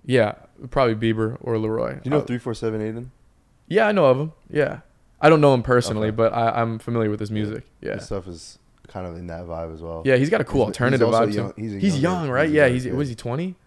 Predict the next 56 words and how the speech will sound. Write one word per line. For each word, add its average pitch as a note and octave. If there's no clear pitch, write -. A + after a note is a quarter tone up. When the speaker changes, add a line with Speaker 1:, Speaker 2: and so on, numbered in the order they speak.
Speaker 2:
Uh, F2
I F2
don't F#2
know, E2
but E2
he's F#2+
young. E2+
Speaker 1:
Yeah, C3
he's B2
Speaker 2:
I B2+
think A#2
Speaker 1:
young. A#2
Speaker 2:
he A2+
might A2+
be G#2
twenty G#2+
or F#2+
nineteen F#2
even. G#2
Speaker 1:
Yeah, B2+
yeah. B2+
Young C3
kid, B2+
but A2+
like A#2
I A#2+
said, A#2
oh, C3+
there's C#3+
that B2
David B2+
kid A#2
too, C3
the A#2
D B2
four A#2+
V A#2+
D. B2
You C#3+
guys C3+
know C3
David? C3+
He, C#3
like, C#3+
blew A#2+
up A2+
recently A#2+
Speaker 2:
Okay. A2+
Speaker 1:
too. B2
He's A#2+
a C3+
young A2+
kid, A2
and G#2
he's A2+
just A2+